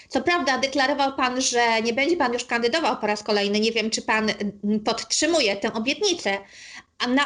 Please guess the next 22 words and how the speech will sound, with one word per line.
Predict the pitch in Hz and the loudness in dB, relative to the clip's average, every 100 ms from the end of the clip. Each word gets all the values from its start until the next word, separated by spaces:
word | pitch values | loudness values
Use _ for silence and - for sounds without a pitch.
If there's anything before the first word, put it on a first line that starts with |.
| 269 | 2
ale | 269 277 | 2 2
niektórzy | 285 - 294 269 269 269 | 0 0 0 2 2 2
z | 269 | 0
kolei, | - 269 240 233 240 240 240 | 0 2 2 2 2 2 0
mm, | - 233 | -2 -6
komentowali | 269 262 269 277 254 240 226 | 0 0 2 0 0 0 0
pana | 226 247 247 | -2 -2 0
decyzję, | 226 233 240 233 | 0 -2 -2 0
że | 233 | 0
panu | 226 208 196 | 0 -2 -2
tego | 208 214 | -4 -2
nie | 254 311 | 0 0
zapomną, | 320 320 277 269 262 247 - - - - | 0 2 2 4 2 0 -4 -18 -18 -4
y, | 233 240 - | 0 2 2
i | 247 254 | 0 2
że, | 262 240 233 226 | 2 2 0 -2
że | 226 247 | 0 2
jest | 254 330 | 2 0
pan | 330 262 - | 0 -2 -2
ukrytym | 233 320 - 226 | -2 0 0 -2
pisiorem, | 214 190 - 262 262 254 254 254 | -2 -2 2 2 2 2 0 -4
y, | - - - - | -10 -20 -14 0